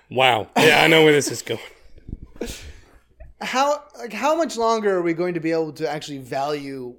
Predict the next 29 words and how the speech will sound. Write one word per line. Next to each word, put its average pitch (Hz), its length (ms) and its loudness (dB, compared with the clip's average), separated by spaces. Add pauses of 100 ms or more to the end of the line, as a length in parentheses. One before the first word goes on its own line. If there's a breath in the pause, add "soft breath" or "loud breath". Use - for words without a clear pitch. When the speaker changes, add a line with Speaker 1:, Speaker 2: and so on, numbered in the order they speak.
(580)
Speaker 2:
ha-, 185 380 -4
Halls 185 320 -2
of 147 80 -10
Fame, 110 480 -14 (100)
you 143 160 -14
know? 202 380 -4 (320)
'Cause 185 100 -8
I 202 60 2
feel 277 180 -4
like 220 140 2
they 165 100 -2
put 208 240 -2
a 160 40 0
lot 151 300 -2
of 151 80 -8
people 135 340 -10
in. 185 360 -6 (720)
Like, 190 120 -10
basically 214 560 0
every 175 320 -2
starting 175 320 -4
quarterback 151 440 -2
that 143 120 -6
sticks - 300 -8
around 151 320 -6
for 139 100 -12
ten 143 340 -8
years 143 360 -8
for, 131 180 -14